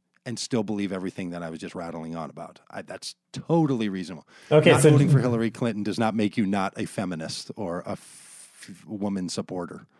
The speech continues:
Speaker 2: Yeah, well, that, that's refreshing to hear, and that puts you more towards the middle of your left party, <laughs> um, for certain. Um, you know, and I wasn't making an argument that I was fully articulating the feminist view with a,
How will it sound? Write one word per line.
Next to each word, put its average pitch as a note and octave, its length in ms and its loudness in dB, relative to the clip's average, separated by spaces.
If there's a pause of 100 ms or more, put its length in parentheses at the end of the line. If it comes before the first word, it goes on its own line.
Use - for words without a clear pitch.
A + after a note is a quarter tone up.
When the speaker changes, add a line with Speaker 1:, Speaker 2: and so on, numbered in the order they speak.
Speaker 2:
Yeah, A#2 220 8
well, C#3 220 12
that, D3 200 8
that's E3+ 220 12
refreshing D3+ 400 10
to C3 60 10
hear, C#3 180 12
and B2+ 100 10
that C3 200 8
puts D3 200 8
you C3 120 8
more B2 260 10
towards B2 320 6
the A#2 80 8
middle A#2+ 320 10
of A2 100 6
your A2 100 8
left A2+ 300 4
party, G#2 340 2 (440)
<laughs> - 440 -16
um, A2 340 6 (920)
for B2 240 8
certain. - 500 4 (220)
Um, A2 440 4 (300)
you C#3 60 8
know, C3 80 10
and D#3 160 8
I E3 180 8
wasn't F#3 300 12
making F3 200 10
an D3+ 80 10
argument C#3+ 380 10
that C3 100 12
I B2+ 120 12
was A#2+ 280 4 (120)
fully D3 360 8
articulating B2+ 760 8
the A#2+ 60 8
feminist B2+ 580 6
view B2 460 8
with A#2 280 8
a, A2 380 8